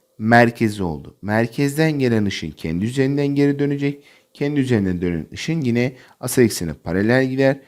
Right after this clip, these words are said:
E, üçüncü cevap da olacak. Yani cevabımız Denizli'dir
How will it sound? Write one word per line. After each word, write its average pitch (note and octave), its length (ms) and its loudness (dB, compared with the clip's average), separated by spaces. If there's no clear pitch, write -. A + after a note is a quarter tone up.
E, F#2+ 200 -2
üçüncü B2 480 -6
cevap B2+ 380 -2
da C3 60 -6
olacak. C3 420 -4
Yani F2 240 -4
cevabımız A2 560 -2
Denizli'dir A2+ 580 -4